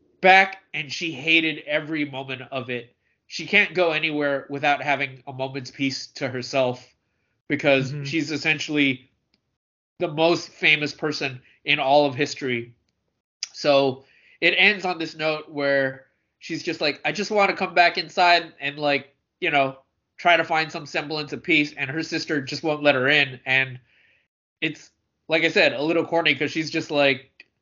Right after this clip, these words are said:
Speaker 1: saying, "I might let you in, maybe," you know?
Speaker 2: <laughs>
Speaker 1: But there's still something kind of, uh, I don't know,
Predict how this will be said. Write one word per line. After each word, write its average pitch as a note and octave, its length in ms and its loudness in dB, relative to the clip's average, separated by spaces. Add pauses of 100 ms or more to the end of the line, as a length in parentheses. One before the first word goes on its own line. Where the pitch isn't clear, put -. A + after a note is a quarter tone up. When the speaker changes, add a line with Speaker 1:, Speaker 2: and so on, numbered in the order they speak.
(140)
Speaker 1:
saying, D#3 600 2 (1040)
"I G#3 180 6
might F3+ 260 4
let D3 200 -2
you D3 140 -2
in, C3 260 0 (380)
maybe," F#3 1300 6 (360)
you F#3+ 80 -2 (180)
know? F#3 300 2
Speaker 2:
<laughs> - 20 -16 (1600)
Speaker 1:
But A3 340 -2 (420)
there's A3 180 -6
still C#4 200 -6
something B3+ 360 -10
kind B3 240 -2
of, A#3 320 -4
uh, A#3 560 -2 (1000)
I A#3+ 100 -2
don't G3 120 -2
know, C#3+ 200 -2